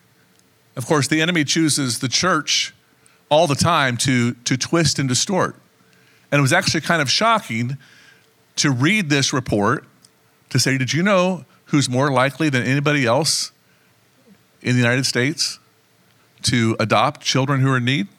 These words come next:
It's people who follow the teachings of Jesus." Did you know who's more likely than anybody else, according to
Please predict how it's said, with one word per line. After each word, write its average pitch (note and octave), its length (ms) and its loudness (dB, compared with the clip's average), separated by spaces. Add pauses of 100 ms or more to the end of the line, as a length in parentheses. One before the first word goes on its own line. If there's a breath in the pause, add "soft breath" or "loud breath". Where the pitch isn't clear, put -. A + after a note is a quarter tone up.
(1000 soft breath)
It's D#3+ 160 -2
people D3+ 300 -2
who D#3 100 0
follow B2+ 340 0
the C3 100 -2
teachings C3+ 360 -2
of C3+ 60 0
Jesus." - 540 -6 (1080 soft breath)
Did - 160 0
you D#3+ 100 2
know E3+ 240 2
who's C3+ 300 2 (200 loud breath)
more D#3+ 280 2
likely D#3+ 340 0
than D3+ 100 0
anybody D#3+ 460 2
else, F#3 220 2
according D#3 420 0
to A#2 160 0